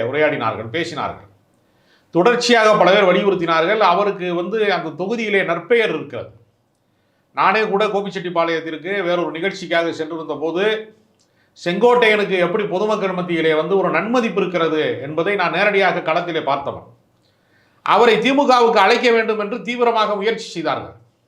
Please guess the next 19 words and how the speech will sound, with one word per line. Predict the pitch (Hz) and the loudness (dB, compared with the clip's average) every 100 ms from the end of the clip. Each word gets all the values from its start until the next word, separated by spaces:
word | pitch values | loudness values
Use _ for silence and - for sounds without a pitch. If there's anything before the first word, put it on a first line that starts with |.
| _ _ _ _ _ _ _ _ _ | _ _ _ _ _ _ _ _ _
அவர் | 190 214 - | 0 0 2
தொடர்ச்சியாக | 226 285 - 277 269 247 | 2 2 2 2 4 4
பல | 214 214 | 2 2
பேர் | 240 | 4
வந்து | 247 208 | 2 -2
சந்தித்த | 202 208 202 208 | -6 -6 -6 -4
போது | 220 233 | -2 0
எல்லாருக்கும் | 196 220 226 226 196 | 2 2 2 0 -2
மரியாதை | 196 233 220 196 | 2 2 2 -2
கொடுத்து | 196 180 | -6 -8
பேசக்கூடிய | 185 185 170 165 156 | -8 -8 -10 -6 -4
வழக்கமுடைய | 170 165 147 139 | -4 -6 -10 -10
செங்கோட்டையன் | 123 139 156 151 135 | -10 -10 -10 -6 -6
அவர்கள் | 120 120 156 190 151 - _ _ _ _ _ _ | -6 -6 -2 -2 -2 -12 _ _ _ _ _ _
கலைஞர் | - 160 156 131 | -4 -2 -2 -2
கருணாநிதிக்கு | 139 180 190 170 147 | -2 0 -2 -2 -8
ஒரு | 156 | -8
கடிதம் | - 127 135 - | -8 -8 -8 -10
எழுதினார். | 82 - - | -16 -20 -20